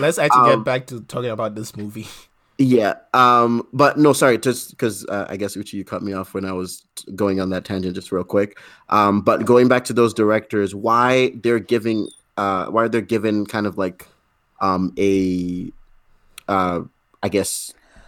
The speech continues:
Speaker 2: uh, uh, space to mess up is because in the past they have proven themselves, right? So it's kinda like, it's kinda like a respect type tangent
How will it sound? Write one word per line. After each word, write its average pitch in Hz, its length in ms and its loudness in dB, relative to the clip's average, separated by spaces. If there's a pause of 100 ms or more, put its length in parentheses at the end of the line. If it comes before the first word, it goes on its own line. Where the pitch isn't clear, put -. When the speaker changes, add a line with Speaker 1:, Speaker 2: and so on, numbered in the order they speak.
(120)
Speaker 2:
uh, 98 260 2
uh, 92 260 0
space - 640 0 (140)
to 98 400 2 (180)
mess 101 340 -2
up 113 300 -2
is 101 140 -4
because 95 460 -4
in 101 120 -6
the 98 80 -4
past 113 380 -4
they 98 80 -2
have 101 240 -6
proven 110 300 -2
themselves, 90 520 -8
right? 98 220 -4
So 110 60 0
it's 101 80 -2
kinda 127 180 2
like, 110 160 0 (680)
it's - 140 -4
kinda 127 100 2
like 123 160 2
a 117 80 4
respect - 920 -4
type 92 360 -6 (420)
tangent 95 540 -6